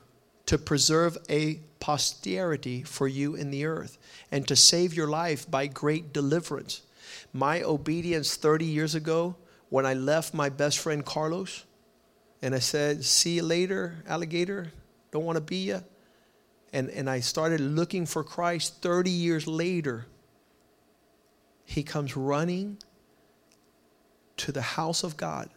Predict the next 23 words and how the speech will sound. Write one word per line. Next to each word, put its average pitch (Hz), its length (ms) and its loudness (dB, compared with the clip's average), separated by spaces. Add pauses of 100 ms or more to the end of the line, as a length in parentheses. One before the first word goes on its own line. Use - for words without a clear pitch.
(680)
looking 156 380 4
for 160 500 -2
someone 160 520 0
who's 120 220 -2
serious - 680 2
about 135 260 -8
God 98 300 -12 (1120)
because 131 320 -4
of 131 100 -4
the 139 120 -2
travesty - 800 -4
of 123 120 -6
his 147 200 -6
loss 147 340 -2
about 143 300 -8
six, - 340 0
seven 139 340 0
months 151 240 -4
ago. 107 220 -12 (1080)
So - 180 0
you 185 520 0
are 175 260 2
today 175 680 -4